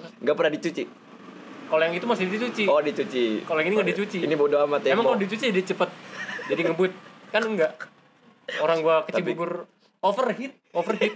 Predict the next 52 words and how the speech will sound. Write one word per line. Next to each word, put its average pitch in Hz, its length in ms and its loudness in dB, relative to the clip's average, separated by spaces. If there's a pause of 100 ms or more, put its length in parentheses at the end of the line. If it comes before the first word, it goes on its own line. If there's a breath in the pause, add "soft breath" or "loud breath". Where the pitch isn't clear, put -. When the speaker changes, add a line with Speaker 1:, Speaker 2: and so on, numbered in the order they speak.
(100)
Speaker 1:
<laughs> 180 120 0
Speaker 2:
merah 202 380 4
anjir. 165 340 -8 (680)
Merah 175 300 2
itunya 160 400 0
ada 143 380 2 (160)
indikator 156 400 2
overheatnya 151 420 -4
Speaker 1:
Tapi - 120 -4
kan 127 180 0
Speaker 2:
merah. 113 180 2
Speaker 1:
biar, - 60 -4
biar 104 240 -4 (140)
ini 120 280 -4
loh, 107 160 0
maksudnya 101 320 -6
enak 107 160 -6
dilihat 117 380 -2
gitu 110 240 -8
Speaker 2:
Iya 135 260 -4
sih. 92 220 -2
Speaker 1:
motor. 80 240 -6 (500)
Speaker 2:
Cuma 156 180 -4
ya, 147 200 -2
Speaker 1:
Cuci 156 100 -4
Speaker 2:
ada 180 100 2
Speaker 1:
lah 156 120 2
Speaker 2:
males 139 160 0
Speaker 1:
motor - 20 -2
Speaker 2:
lah - 80 -2
Speaker 1:
lah. 156 80 2
Speaker 2:
gua 143 140 -4
lah. 143 80 -2
Speaker 1:
Sepuluh 127 200 -4
ribu. 127 340 -10 (760)
Speaker 2:
Emang - 160 -6
Speaker 1:
Lima 202 60 0
belas 208 100 0
ribu? - 0 -
Speaker 2:
sepuluh 170 80 -2
ribu? 147 200 -4 (120)
Speaker 1:
Lima 107 180 -6
belas 101 200 -2
ribu 110 180 -8
sih. - 160 -12 (160)
Ya, - 160 -6
Speaker 2:
Berarti 175 160 0
sembilan 160 340 -2
ribu. 143 200 -4
Speaker 1:
sembilan 143 80 -4
belas 143 100 -2
ribu. 147 140 -10